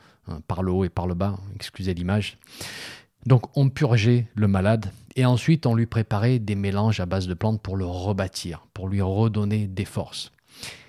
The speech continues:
Et puis, on le faisait jeûner aussi. Eh oui, on n'a pas inventé le jeûne thérapeutique. Et puis, peu à peu, on réintroduisait de la nourriture simple à digérer, hein, comme des gruaux,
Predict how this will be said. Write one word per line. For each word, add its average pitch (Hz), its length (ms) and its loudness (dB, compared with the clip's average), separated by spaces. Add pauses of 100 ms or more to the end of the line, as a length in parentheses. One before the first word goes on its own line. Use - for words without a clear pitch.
(120)
Et 113 100 -2
puis, - 140 -2
on 127 80 4
le 117 60 2
faisait 113 380 4
jeûner 113 400 4
aussi. 90 340 -6 (800)
Eh 98 60 -4
oui, 95 160 -4
on 92 60 -8
n'a 98 80 -4
pas 113 140 -2
inventé 107 440 -2
le 98 100 -2
jeûne 98 220 -2
thérapeutique. 101 640 -4 (840)
Et 120 100 4
puis, 135 340 2
peu - 220 0
à 113 80 4
peu, 131 480 4 (160)
on 107 200 0
réintroduisait 113 1040 2
de 107 200 -6
la 101 160 -2
nourriture 98 640 -4
simple 98 500 -4
à 95 80 -4
digérer, 90 520 -4
hein, 87 200 -10
comme 90 180 -6
des 90 140 -4
gruaux, 95 560 2